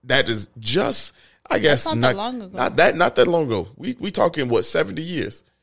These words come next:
Speaker 1: Seventy years ago.
Speaker 2: Shit, I can't do that kind of math.
Speaker 1: Yeah, yeah. It's,
Speaker 2: I'll
Speaker 1: it's,
Speaker 2: just
Speaker 1: it's,
Speaker 2: trust you.
Speaker 1: it's seventy. It's about
Speaker 2: Oh, yeah, fifty and twenty,
Speaker 1: Yeah,
Speaker 2: that's
Speaker 1: yeah.
Speaker 2: seventy. It's
Speaker 1: Yeah.
Speaker 2: literally seventy-one years.
Speaker 1: Yeah, seventy-one years, you know, so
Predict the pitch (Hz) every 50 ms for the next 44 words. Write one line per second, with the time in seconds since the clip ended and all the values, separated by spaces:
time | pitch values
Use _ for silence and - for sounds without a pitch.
0 | _ _ _ _ _ _ - - 151 151 156 156 156 151 151 131 113 98 92 -
1 | - - 190 180 185 196 - 214 180 170 190 196 190 180 151 - 180 170 170 165
2 | 165 165 156 - - - 110 101 98 92 95 92 95 120 135 135 214 214 - -
3 | 180 - - - 220 208 208 - - - 175 - - - 80 76 - - - -
4 | - - 117 120 127 135 - - 196 202 190 170 160 - - 196 190 - 185 170
5 | 170 180 - 185 170 185 196 107 90 98 226 - 101 113 - 175 170 170 165 165
6 | - - - - - - 185 185 175 170 165 160 160 165 - - - 175 170 170
7 | 170 165 160 160 160 160 143 - 160 - 95 - - - - - 113 95 98 101
8 | 95 90 90 95 87 67 - 85 95 107 107 95 87 92 117 147 - - 104 92
9 | 92 -